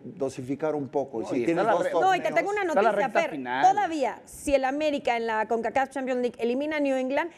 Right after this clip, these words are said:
Speaker 3: en abril tienen otro juego de la Champions de concacaf.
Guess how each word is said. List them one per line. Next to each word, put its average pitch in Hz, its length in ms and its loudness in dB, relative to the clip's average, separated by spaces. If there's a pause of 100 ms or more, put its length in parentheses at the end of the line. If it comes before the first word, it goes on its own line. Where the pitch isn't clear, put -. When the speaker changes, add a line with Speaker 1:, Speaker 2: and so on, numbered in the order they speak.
(140)
Speaker 3:
en 233 160 0
abril 254 280 0
tienen 381 240 -2 (140)
otro 349 340 0
juego 247 640 0
de 208 120 -2
la 202 100 2
Champions 202 420 -2
de 185 200 -2
concacaf. 190 480 -2